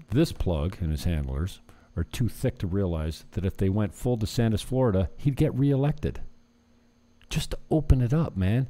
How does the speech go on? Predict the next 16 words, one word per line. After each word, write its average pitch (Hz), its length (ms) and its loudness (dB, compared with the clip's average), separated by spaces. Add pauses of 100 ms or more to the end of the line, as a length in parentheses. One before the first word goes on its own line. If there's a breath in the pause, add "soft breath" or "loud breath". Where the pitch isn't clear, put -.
(140 loud breath)
If 123 180 -2
you 185 120 2
had 160 280 2
stayed 143 500 0
conservative 107 720 0
with 98 160 -2
your 160 120 2
values 98 480 0
since 120 240 -2
the 113 80 0
beginning, 98 520 0 (240 loud breath)
you'd 110 160 -2
be 107 120 4
premier 113 640 2
again. 85 640 -2 (460)
Instead, 98 600 0